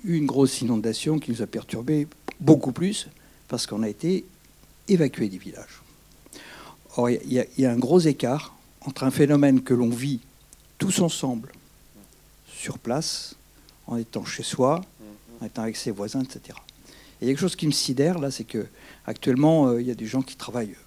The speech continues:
pour informer, pour, euh, voilà. Et c'est une caricature, hein, mais c'est, elle est réelle, euh, mais c'est caricatural.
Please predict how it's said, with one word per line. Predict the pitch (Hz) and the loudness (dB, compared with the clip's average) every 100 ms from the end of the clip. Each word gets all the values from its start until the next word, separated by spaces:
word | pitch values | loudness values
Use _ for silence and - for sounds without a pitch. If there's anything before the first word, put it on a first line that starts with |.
| - - - - 120 - - | -20 -20 -20 -20 -20 -8 -2
pour | - | -2
informer, | - - 127 135 139 180 | -2 -4 -2 2 4 4
pour, | 180 - 113 117 | 4 -4 -10 -12
euh, | 143 - | -14 -14
voilà. | 127 139 - _ - - - - | -12 -12 -16 _ -20 -20 -20 -8
Et | 123 113 - _ _ - - | -6 -6 -10 _ _ -20 -8
c'est | - | -2
une | 165 | 0
caricature, | 151 151 143 131 - 107 | 0 -2 -2 -4 -4 -6
hein, | 151 160 - - | -6 -8 -16 -6
mais | 127 120 | -4 -4
c'est, | - 127 139 - | -6 -10 -12 -6
elle | 139 | -4
est | |
réelle, | 110 143 165 107 101 | 2 4 4 4 -2
euh, | 135 - - | -8 -6 0
mais | 127 | 0
c'est | - | 0
caricatural. | - 107 107 120 117 147 180 185 | -6 -10 -10 -14 -10 -4 -2 -2